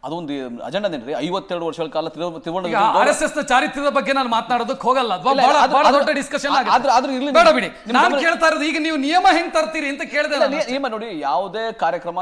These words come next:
Speaker 1: ಯಾವುದೇ ಸಂಘಟನೆ ಆಗ್ಲಿ, ಯಾರೇ ಆಗ್ಲಿ, ಸಾರ್ವಜನಿಕ ಸ್ಥಳಗಳಲ್ಲಿ ಕಾರ್ಯಕ್ರಮಗಳನ್ನ ಮಾಡ್ತಾರೆ ಅಂದ್ರೆ ಕಾನೂನುಬದ್ಧವಾಗಿ ಏನು ನಿಯಮಗಳಿರ್ತವೆ,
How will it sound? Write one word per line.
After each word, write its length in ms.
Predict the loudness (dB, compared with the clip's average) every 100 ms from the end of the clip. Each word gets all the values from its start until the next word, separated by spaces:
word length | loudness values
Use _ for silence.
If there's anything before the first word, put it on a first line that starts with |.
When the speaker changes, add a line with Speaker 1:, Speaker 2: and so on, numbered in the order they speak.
| -6
Speaker 1:
ಯಾವುದೇ 360 | -4 -6 -6
ಸಂಘಟನೆ 520 | -10 -10 -10 -10 -8 -6
ಆಗ್ಲಿ, 720 | -6 -8 -14 -14 -16 -18 -14
ಯಾರೇ 300 | -6 -2 0
ಆಗ್ಲಿ, 420 | -2 -2 -10 -20 _ _ _ _ _
ಸಾರ್ವಜನಿಕ 440 | 0 0 0 -8 -10
ಸ್ಥಳಗಳಲ್ಲಿ 480 | -8 -6 -6 -8
ಕಾರ್ಯಕ್ರಮಗಳನ್ನ 600 | -6 -6 -6 -8 -10 -8
ಮಾಡ್ತಾರೆ 420 | -6 -6 -6 -8 -10
ಅಂದ್ರೆ 340 | -8 -8 -8
ಕಾನೂನುಬದ್ಧವಾಗಿ 1080 | -6 -6 -4 -8 -8 -8 -6 -4 -4 -4 -10
ಏನು 300 | -8 -6 -6
ನಿಯಮಗಳಿರ್ತವೆ, 1080 | -4 -6 -6 -12 -12 -10 -8 -8 -8 -14